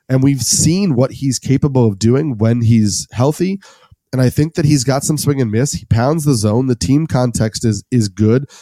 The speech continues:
I do believe he can go five or six innings, you know, consistently when healthy. Um, and so,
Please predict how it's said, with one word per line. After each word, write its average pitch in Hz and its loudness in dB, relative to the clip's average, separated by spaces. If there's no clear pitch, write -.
I 123 2
do 117 2
believe 123 0
he 113 2
can 110 0
go 107 2
five 107 0
or 104 4
six - -4
innings, 104 -4
you 123 0
know, 104 0
consistently 120 -2
when 113 0
healthy. 107 -2
Um, 127 0
and 135 0
so, 143 2